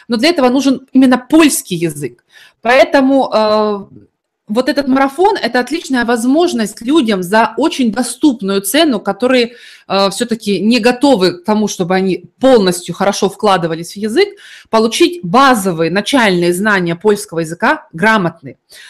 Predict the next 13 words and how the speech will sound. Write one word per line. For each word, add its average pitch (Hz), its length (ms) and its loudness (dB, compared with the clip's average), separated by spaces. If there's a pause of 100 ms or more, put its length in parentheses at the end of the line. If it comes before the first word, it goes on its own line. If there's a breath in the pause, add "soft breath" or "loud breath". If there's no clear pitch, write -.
(220 loud breath)
Э, 185 140 -2
я 262 160 2
считаю, 302 440 2
что 240 420 -2
я 233 300 2
для 208 160 -4
таких 240 280 -4
людей 220 280 -2
сделала 226 400 0
всё, 269 280 -2
что 202 200 -8
могла, 247 480 -2 (340 loud breath)
э, 196 280 0